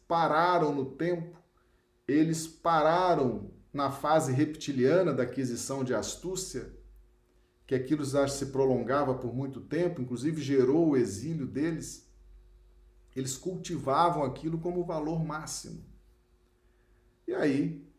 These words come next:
então, é, Jesus também repete isso,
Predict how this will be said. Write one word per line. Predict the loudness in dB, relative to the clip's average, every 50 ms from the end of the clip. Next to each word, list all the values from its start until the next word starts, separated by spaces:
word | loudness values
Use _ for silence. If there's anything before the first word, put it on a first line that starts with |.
| _ _
então, | -14 -14 -14 -8 -4 -2 -2 0 -2 -2 -4 -8 -12 -16 -20 _ _ _ _ _ _ _ _ _ _ _ _ _ _ _ _ _ _ _ _ -12
é, | -10 -8 -6 -6 -6 -4 -2 -2 0 0 0 0 -2 -2
Jesus | 2 2 2 2 2 0 -2 -4 -4
também | -4 -4 -2 -2 -2 -2
repete | 0 -2 -4 -4 -2 -2 0 0 -2 -2 -4 -4 -2
isso, | -2 -2 -4 -6 -10 -14